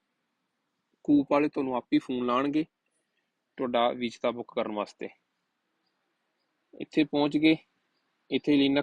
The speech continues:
codice ricetta। codice ricetta ਕਿਹੜਾ ਹੁੰਦਾ? ਜੋ ਤੁਸੀਂ ਦੇਖੋਗੇ ਆ ਜਿੱਥੇ ਲਾਲ ਰੰਗ ਦਾ ਬਣਿਆ ਨਾ,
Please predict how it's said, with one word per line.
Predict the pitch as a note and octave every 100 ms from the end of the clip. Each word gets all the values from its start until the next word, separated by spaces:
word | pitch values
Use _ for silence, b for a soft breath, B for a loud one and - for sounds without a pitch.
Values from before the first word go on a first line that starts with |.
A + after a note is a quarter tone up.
| -
codice | C3+ B2+ A#2+ C3+ C3
ricetta। | A#2+ A2+ - G2+ F#2 _ _ _ _ _ B2+
codice | A#2+ A#2+ - B2+
ricetta | A#2+ A#2+ - C3
ਕਿਹੜਾ | - C3 C3+
ਹੁੰਦਾ? | C3 B2+ D3 - _ _ _ _ _ _ _ _ _ _ _ _ _ _ _ _ _ _ _ _ _ _ _ _ _ _ _ _ _ _ _ _ _ _ _ _ _ _ _ B2+
ਜੋ | B2+ C3
ਤੁਸੀਂ | C#3
ਦੇਖੋਗੇ | C3+ - C#3 C#3+ C#3
ਆ | C3+
ਜਿੱਥੇ | C3 - C3+ B2+
ਲਾਲ | B2+ A#2+ A#2
ਰੰਗ | C3 C3
ਦਾ |
ਬਣਿਆ | B2+ C3 C3
ਨਾ, | C3+